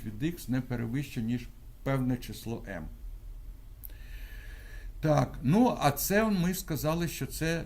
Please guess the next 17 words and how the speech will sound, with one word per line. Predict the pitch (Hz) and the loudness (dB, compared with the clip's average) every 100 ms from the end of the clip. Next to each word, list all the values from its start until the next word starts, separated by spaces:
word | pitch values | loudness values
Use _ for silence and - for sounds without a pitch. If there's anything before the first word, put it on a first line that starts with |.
| - | -6
більше | 101 147 156 139 | 2 2 2 -2
або | 120 117 | 0 2
дорівнює | 110 113 135 123 135 | 2 4 2 4 6
нуля. | 131 120 92 - - - - - - - - - - - - | 6 4 2 -6 -8 -10 -10 -12 -12 -12 -12 -12 -12 -12 -8
Значить, | - 143 220 226 175 | -2 4 6 4 2
таким | 175 - 208 208 | 0 4 2 2
чином, | - 143 123 110 - | 2 4 4 2 2
інтеграл | 139 165 165 127 165 190 185 123 | 2 2 4 4 6 6 6 4
від | 110 - - | 0 0 2
модуля | 143 165 165 135 98 123 131 | 4 6 8 6 6 4 4
нашої | 143 147 143 - 160 | 2 2 0 0 -2
функції, | 151 - 160 170 - 170 190 - | -2 -2 -2 -2 -4 -6 -6 -6
а | 110 | -8
це | - 147 | -4 0
якраз | 135 127 127 123 - | 0 0 0 0 -2
абсолютна | - - 117 123 117 107 | -8 -4 0 0 -2 -4
збіжність. | 95 - 101 98 - 117 196 - - | -6 -4 -6 -6 -4 -4 -4 -8 -12